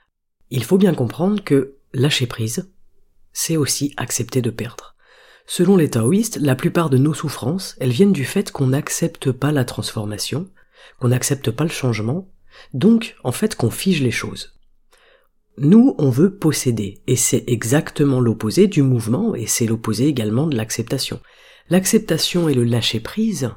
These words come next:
ça se trouve dans la tête, en fait. Apprendre à lâcher prise,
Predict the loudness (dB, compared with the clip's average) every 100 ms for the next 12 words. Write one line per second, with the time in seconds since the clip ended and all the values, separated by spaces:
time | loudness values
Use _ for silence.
0 | -12 _ _ _ _ -6 -4 -2 0 2
1 | 2 0 -2 -4 -6 -12 -16 -10 -10 -6
2 | -8 -8 -16 -18 -20 -8 -2 -2 0 0
3 | 0 -2 -4 0 2 2 -2 -2 0 0
4 | 0 -6